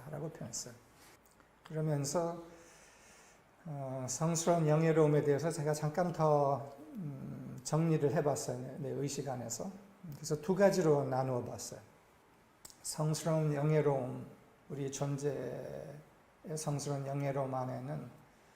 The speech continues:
수직적 부분이 있고 수평적 부분이 있다. 수직적 부분은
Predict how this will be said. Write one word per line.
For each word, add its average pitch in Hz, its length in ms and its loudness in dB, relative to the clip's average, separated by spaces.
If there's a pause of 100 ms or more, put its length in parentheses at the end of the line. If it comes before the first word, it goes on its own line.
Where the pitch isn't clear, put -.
(160)
수직적 - 680 -2
부분이 147 420 2
있고 226 180 -4
수평적 190 540 -2
부분이 117 360 -6
있다. - 220 -14 (480)
수직적 - 920 -6
부분은 147 640 -4